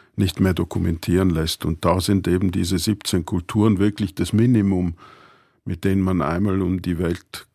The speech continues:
kommt. Also mir wäre lieber gewesen, <laughs> es hätte weniger gegeben, denn das sind immerhin fast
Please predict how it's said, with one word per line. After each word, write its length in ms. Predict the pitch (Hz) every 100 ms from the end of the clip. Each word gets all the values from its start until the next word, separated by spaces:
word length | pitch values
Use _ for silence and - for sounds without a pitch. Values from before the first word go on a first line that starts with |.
| _
kommt. 480 | - 87 104 - -
Also 200 | 98 90
mir 260 | 92 101 104
wäre 160 | 110
lieber 320 | 110 117 120 117
gewesen, 440 | 110 110 113 92 -
<laughs> 40 |
es 260 | 170 - -
hätte 260 | 170 113
weniger 480 | - 135 143 127 123
gegeben, 500 | 113 113 110 120 127
denn 160 | 113 107
das 220 | 117 107 - - - - _
sind 240 | - 110 113
immerhin 580 | 127 123 107 120 120 98 - - - -
fast 400 | - 113 120 -